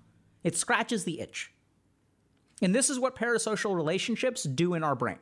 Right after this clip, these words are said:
is they check enough of the boxes. And this is why this is a-, absolutely devastating,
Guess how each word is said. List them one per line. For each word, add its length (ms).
is 100
they 100
check 480
enough 380
of 100
the 80
boxes. 680
And 220
this 180
is 140
why 340
this 240
is 160
a-, 180
absolutely 580
devastating, 600